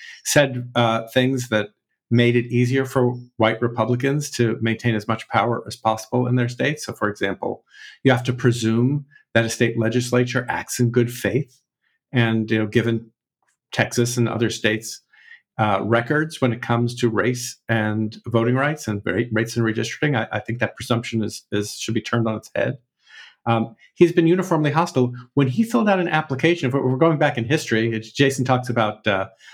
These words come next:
Alito, uh, remembering his dad working on, uh,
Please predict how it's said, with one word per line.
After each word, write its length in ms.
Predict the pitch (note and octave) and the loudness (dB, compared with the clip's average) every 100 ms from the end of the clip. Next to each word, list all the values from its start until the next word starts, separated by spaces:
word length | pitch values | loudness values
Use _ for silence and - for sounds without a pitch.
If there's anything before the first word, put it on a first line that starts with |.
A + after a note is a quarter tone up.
| - | 0
Alito, 560 | B2+ B2 C3 B2 A2 G#2 - _ - | 4 6 6 2 0 -6 -16 _ -4
uh, 80 | A2 | 2
remembering 500 | A#2 B2+ C3 B2+ B2 | 4 4 4 2 2
his 180 | A2+ G2 | 0 2
dad 440 | A#2+ A#2 A#2 G#2+ | 2 2 0 0
working 320 | A#2+ B2 B2 | 0 2 0
on, 300 | A2+ G#2+ G#2 | 0 0 -2
uh, 320 | G#2 G2+ G2+ | -2 -2 -2